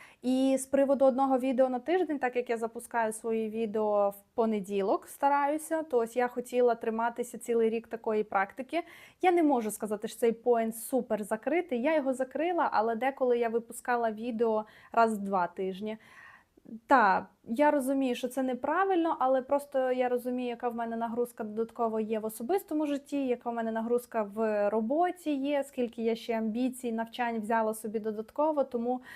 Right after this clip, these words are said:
в принципі, я це собі дозволяю, поки що це не повний пріоритет, тому, е, ось так. Але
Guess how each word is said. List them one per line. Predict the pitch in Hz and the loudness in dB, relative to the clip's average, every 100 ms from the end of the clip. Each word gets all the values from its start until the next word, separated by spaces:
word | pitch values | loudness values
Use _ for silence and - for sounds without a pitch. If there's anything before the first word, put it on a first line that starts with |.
| - - | -20 -20
в | - | -10
принципі, | - 285 339 339 - 269 233 233 220 - | 2 4 6 4 0 -2 0 2 2 2
я | 226 220 240 247 | -2 2 2 0
це | - 233 | -2 -4
собі | 226 226 208 220 | -2 -2 -2 0
дозволяю, | 220 202 202 208 208 254 269 233 | -2 -2 -2 -2 0 2 0 0
поки | 233 226 226 | -2 -6 -8
що | 233 | -8
це | 226 226 | -8 -6
не | 220 | -6
повний | 220 226 220 208 | -2 -2 -2 -4
пріоритет, | 202 208 202 208 262 294 302 | -6 -4 -4 -4 0 0 -2
тому, | 226 226 262 254 _ - - - - - | -4 -2 -2 -4 _ -20 -20 -20 -20 -10
е, | 214 208 202 202 - | -4 -2 0 -2 -2
ось | 214 - | -6 -4
так. | - 175 185 - | -2 -2 -4 -4
Але | 214 214 | 0 4